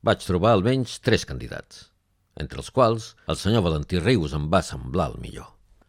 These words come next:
Rius era un empresari de poc més de cinquanta anys que havia estat capaç de pagar un milió cent mil, les cent mil eren la meva comissió, per un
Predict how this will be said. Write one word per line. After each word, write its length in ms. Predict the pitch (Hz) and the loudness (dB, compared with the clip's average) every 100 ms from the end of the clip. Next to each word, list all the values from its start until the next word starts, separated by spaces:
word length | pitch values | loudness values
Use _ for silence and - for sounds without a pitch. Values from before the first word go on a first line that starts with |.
| _ _ _ _ | _ _ _ _
Rius 300 | 117 135 87 | 2 2 4
era 80 | 87 | 2
un 80 | 82 | 2
empresari 640 | 73 76 69 92 82 80 | 0 -4 -2 0 0 0
de 80 | 71 | -4
poc 240 | - 90 73 | -4 -4 -2
més 140 | 82 | -2
de 60 | 76 | -4
cinquanta 480 | 80 78 71 69 95 | -6 -6 -6 0 0
anys 240 | 78 71 | 0 -4
que 140 | - 85 | -4 0
havia 180 | 101 | 0
estat 240 | 82 98 - | 0 -2 -2
capaç 320 | 85 90 78 | -4 -2 -2
de 80 | 78 | -4
pagar 240 | 85 98 | 0 2
un 140 | 92 80 | 2 0
milió 380 | 76 69 98 110 | -2 0 2 2
cent 300 | - 90 80 78 | 0 -4 -2 -2
mil, 300 | 104 69 53 _ _ _ _ _ 98 | -2 -4 -10 _ _ _ _ _ -8
les 160 | - | -6
cent 160 | 82 80 | -8 -4
mil 240 | 95 76 | -2 -2
eren 240 | 69 92 78 | -4 -4 -4
la 80 | |
meva 240 | 73 71 69 | -6 -10 -10
comissió, 460 | 73 73 - 117 - _ _ _ - | -12 -10 -8 -8 -12 _ _ _ 2
per 140 | |
un 80 | 104 | 4